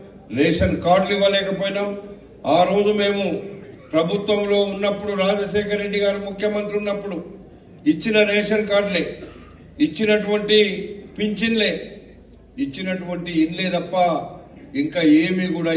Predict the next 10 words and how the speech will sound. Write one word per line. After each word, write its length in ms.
ఇవ్వలేని 460
పరిస్థితిలో 540
ఈరోజు 280
మాకు 240
ఏడు 160
లక్షల 280
కోట్ల 300
రూపాయల 380
అప్పులు 320
చేసినా 360